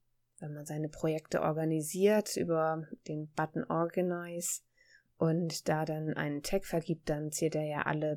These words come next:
Projekte zusammen, die man mit diesem Tag versehen hat. Ich hab also dieses Jahr dreizehn Projekte gestrickt und habe viertausendachthundertvierundsechzig Metern verstrickt. Das finde ich schon,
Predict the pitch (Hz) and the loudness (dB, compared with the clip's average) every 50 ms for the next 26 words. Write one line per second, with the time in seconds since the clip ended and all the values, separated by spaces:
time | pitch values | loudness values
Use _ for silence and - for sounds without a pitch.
0 | 151 _ - 156 151 151 151 - - 151 - - 156 151 147 147 147 147 - - | -4 _ -4 -2 -2 -2 -4 -8 -10 -8 -6 -6 -6 -6 -6 -8 -10 -12 -8 -8
1 | 147 147 147 147 147 - - 151 - 147 147 - - 180 - - - 170 160 - | -8 -6 -6 -6 -6 -6 -6 -6 -6 -8 -8 -8 -10 -10 -10 -6 -8 -6 -6 -4
2 | 175 175 175 160 - 165 160 _ _ - _ _ - - - - - - - - | -6 -6 -6 -6 -8 -10 -12 _ _ -20 _ _ -20 -20 -20 -20 -18 -10 -4 -4
3 | - - - 160 156 - - 170 165 165 - - 151 151 165 - 160 170 - - | -2 2 2 0 0 0 -2 -2 -2 0 0 0 0 0 2 4 4 4 4 4
4 | 170 160 - - 165 156 196 220 - - 233 233 220 - - - - 240 233 - | 0 0 2 2 2 2 2 0 2 0 2 2 2 0 0 -2 2 2 2 2
5 | - - - - - - 160 170 170 - - - 165 160 160 165 170 160 160 160 | 0 -4 -4 -4 -2 0 0 0 0 -2 -4 -4 -2 0 0 0 0 0 -2 -2
6 | 156 - _ - - _ _ _ - - - 175 175 - - 165 165 160 160 165 | -4 -8 _ -20 -20 _ _ _ -2 4 4 4 4 4 2 2 2 2 2 2
7 | 160 - - _ - - 160 - - - - - 175 165 156 151 156 156 - _ | 0 0 -2 _ -8 -6 -6 -6 -6 -8 -4 -2 0 0 0 -2 -4 -6 -10 _
8 | - - - 165 156 151 151 151 151 - - - - 160 - - - 156 151 151 | -12 -6 -2 0 0 0 0 -2 -6 -8 -8 -8 -8 -8 -8 -4 -2 0 2 2
9 | 151 151 - 147 139 135 147 147 151 151 _ _ _ _ _ _ _ _ _ _ | 0 0 -2 -6 -6 -6 -6 -8 -8 -12 _ _ _ _ _ _ _ _ _ _
10 | - - 160 147 - - - 165 156 - 165 156 - - - 165 156 151 - - | -6 -4 -4 -4 -4 -6 -6 -8 -6 -6 -6 -6 -6 -6 -4 -2 -2 -2 -2 -4
11 | - 151 147 147 151 151 | -6 -6 -6 -6 -8 -12